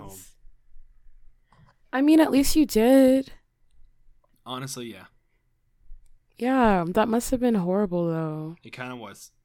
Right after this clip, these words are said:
Speaker 2: Oh, well, though.
Speaker 1: Yeah.
Speaker 2: We, we, we were able to get the car working, so, and then we got a rental car to, like, 'cause
Speaker 1: Yeah, that's
Speaker 2: to
Speaker 1: good.
Speaker 2: h-, lug all the other stuff.
Speaker 1: Yeah.
Speaker 2: Also, I wanna give y'all an update.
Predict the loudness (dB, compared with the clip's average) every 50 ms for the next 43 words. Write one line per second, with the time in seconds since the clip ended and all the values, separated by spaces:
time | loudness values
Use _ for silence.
0 | _ _ _ _ _ _ _ _ _ _ _ -4 -2 0 2 0 0 0 -2 -4
1 | -4 -6 -6 -6 -4 -4 -2 -2 0 0 0 0 -2 -4 -4 -6 -8 -8 -8 -8
2 | -6 -4 -4 -4 -4 -4 -6 -6 -8 -10 -12 -12 -14 -10 -10 -10 -8 -10 -10 -14
3 | -14 -16 -18 -18 -18 _ _ _ _ -16 -14 -14 -12 -12 -12 -12 -12 -10 -10 -10
4 | -10 -10 -10 -14 -16 -18 -20 -20 -20 -20 -18 -16 -14 -14 -14 -18 _ _ _ _
5 | _ _ _ _ _ _ _ -20 -18 -16 -16 -18 -18 _ -20 _ _ _ _ -20
6 | -20 -20 -20 _ -6 -2 0 0 0 0 -2 -4 -4 -6 -4 -2 0 0 0 0
7 | -2 -4 -6 -10 -14 -16 -16 -16 -12 -10 -12 -12 -10 -12 -14 -14 -14 -16 -18 -18
8 | -18 -20 -20 -20 -20 -20 -20 -20 -20 _ _ _ _ _ _ _ _ _ _ _
9 | _ _ _ _ _ _ _ _ _ _ _ _ _ _ _ _ _ -10 -8 -8
10 | -8 -8 -8 -8 -8 -10 -10 -10 -12 -14 -16 -12 -10 -10 -10 -10 -12 -12 -10 -8
11 | -8 -8 -10 -12 -18 _ _ _ _ _ -16 -14 -12 -12 -10 -12 -10 -8 -8 -8
12 | -8 -8 -10 -10 -12 -10 -8 -8 -8 -8 -8 -10 -12 -14 -16 -18 -20